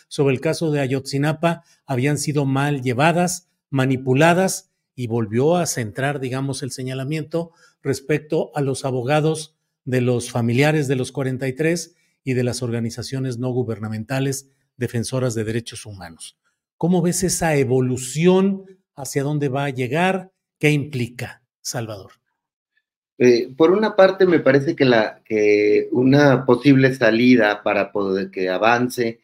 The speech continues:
Speaker 2: el, el caso Ayotzinapa, que es lamentable que a-,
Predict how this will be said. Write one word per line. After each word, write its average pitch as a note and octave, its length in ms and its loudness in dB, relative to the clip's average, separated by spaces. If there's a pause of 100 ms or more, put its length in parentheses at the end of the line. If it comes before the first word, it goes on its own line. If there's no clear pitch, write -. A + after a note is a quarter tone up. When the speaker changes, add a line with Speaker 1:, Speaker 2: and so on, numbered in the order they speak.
(520)
Speaker 2:
el, E2 1200 -4
el D#2 640 -14
caso A2+ 320 -2
Ayotzinapa, G2+ 800 -2
que G2 80 -6
es F#2 100 -6
lamentable F#2+ 720 -4
que F#2 120 -6
a-, D#2+ 140 -10